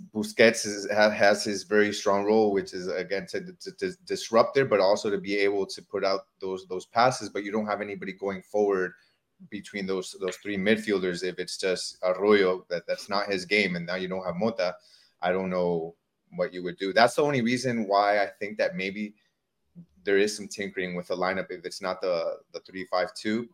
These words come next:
just because of the fact that you don't have somebody to, to come out of the midfield and, and create the, those plays or, or go forward. Uh, so maybe it ends, if it's not a three five two, it could be a, a four three three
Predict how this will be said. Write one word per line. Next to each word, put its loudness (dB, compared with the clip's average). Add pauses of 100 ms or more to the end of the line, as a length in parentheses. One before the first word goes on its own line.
just -12
because -8
of -8
the -4
fact -2
that -8
you -8
don't -8
have -2
somebody -8
to, -20
to -20
come -12
out -4
of -8
the -10
midfield -8
and, -14 (360)
and -8
create -2
the, -4
those -6
plays 0
or, -4 (160)
or -10 (180)
go 0
forward. -4
Uh, -6 (360)
so 0
maybe 6
it 6
ends, 6
if 2
it's 0
not 8
a 2
three -2
five 6
two, -2 (320)
it -4
could -2
be -2
a, 4 (140)
a 2
four -2
three -10
three -6